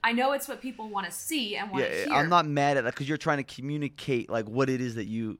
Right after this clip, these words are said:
Speaker 2: can bring to the table for people. Like,
Speaker 1: Right.
Speaker 2: 'cause, 'cause it
Speaker 1: Right.
Speaker 2: is,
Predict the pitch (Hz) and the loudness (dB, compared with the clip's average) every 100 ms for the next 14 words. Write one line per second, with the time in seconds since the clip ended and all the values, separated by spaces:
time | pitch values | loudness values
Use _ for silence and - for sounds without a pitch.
0 | _ - 143 120 139 123 104 - 143 135 | _ -4 -2 2 2 0 -2 2 2 2
1 | 110 107 101 113 95 80 98 107 104 85 | -2 -6 -6 -6 -6 -6 0 0 -2 -10
2 | - 135 - 151 - - - 151 151 - | -6 -4 0 -2 -4 -8 -4 0 -2 0
3 | 160 208 | 0 0